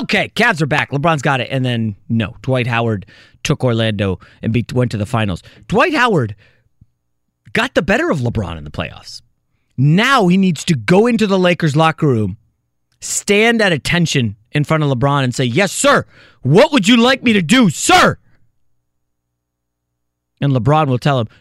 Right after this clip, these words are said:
"Don't be Michael Beasley. Don't be Lance Stevenson. Don't come and take orders from me.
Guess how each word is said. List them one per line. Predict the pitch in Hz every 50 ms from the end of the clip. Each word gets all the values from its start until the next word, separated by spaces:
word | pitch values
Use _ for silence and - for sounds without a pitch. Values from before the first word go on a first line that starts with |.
| _ - 120 101
"Don't | - 147 151 165 160 -
be | - 185 175
Michael | 165 147 127 135 135 - 160
Beasley. | 139 120 110 98 - 78 82 104 - _ _ _ _ _ _ _ _ _ _ _ _ _ _ _ _ _ _ _ _ _ - - 113 101
Don't | - 156 156 165 156
be | - 185 180
Lance | 165 156 147 156 165 -
Stevenson. | - 123 110 95 92 95 - 80 76 95 - _ _ _ _ _ _ _ _ _ _ _ _ _ _ _ _ _ _ _ _ - 120 - _ _ _ _ _ _ -
Don't | - 180 185 226 247 - -
come | - - 226 240
and | 240 214
take | - 214 208 -
orders | 214 202 190 165 -
from | - 156 156
me. | 180 247 302 262 175 143 135